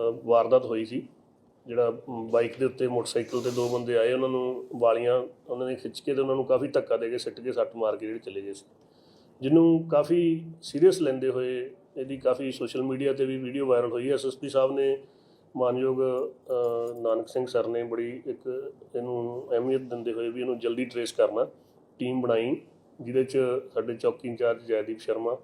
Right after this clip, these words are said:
ਤੇ ਸਾਰੀ ਇਹਨਾਂ ਦੀ ਟੀਮ ਨੇ ਬੜੀ ਮਿਹਨਤ ਕਰਕੇ ਇਹਨੂੰ ਬੜੀ ਜਲਦੀ ਟਰੇਸ ਕੀਤਾ, ਜਿਹਦੇ 'ਚ ਅਸੀਂ ਇੱਕ ਦਵਿੰਦਰ ਸਿੰਘ ਉਰਫ ਗੰਜੂ ਨਾਂ ਦਾ ਲੜਕਾ, ਜਿਹੜਾ ਇਹ ਜਾਲਾ ਪਿੰਡ ਦਾ ਰਹਿਣ ਵਾਲਾ,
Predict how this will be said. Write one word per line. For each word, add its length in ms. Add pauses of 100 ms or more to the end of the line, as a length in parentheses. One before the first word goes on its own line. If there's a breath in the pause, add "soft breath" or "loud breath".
(540)
ਤੇ 400
ਸਾਰੀ 280
ਇਹਨਾਂ 160
ਦੀ 80
ਟੀਮ 240
ਨੇ 80
ਬੜੀ 200
ਮਿਹਨਤ 280
ਕਰਕੇ 320
ਇਹਨੂੰ 160
ਬੜੀ 160
ਜਲਦੀ 300
ਟਰੇਸ 240
ਕੀਤਾ, 460 (400 soft breath)
ਜਿਹਦੇ 240
'ਚ 140
ਅਸੀਂ 460
ਇੱਕ 160 (520)
ਦਵਿੰਦਰ 360
ਸਿੰਘ 320
ਉਰਫ 220
ਗੰਜੂ 360
ਨਾਂ 200
ਦਾ 120
ਲੜਕਾ, 320
ਜਿਹੜਾ 320 (320)
ਇਹ 60
ਜਾਲਾ 260
ਪਿੰਡ 240
ਦਾ 80
ਰਹਿਣ 160
ਵਾਲਾ, 260